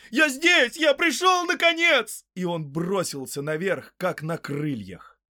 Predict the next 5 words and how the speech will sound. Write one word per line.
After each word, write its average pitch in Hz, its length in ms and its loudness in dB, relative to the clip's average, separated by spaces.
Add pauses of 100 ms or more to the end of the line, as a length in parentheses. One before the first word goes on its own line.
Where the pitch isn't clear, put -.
(1200)
Лестница 120 720 -10
все 98 240 -18
поднималась 135 880 -6
и 127 40 -8
поднималась. 123 1040 -8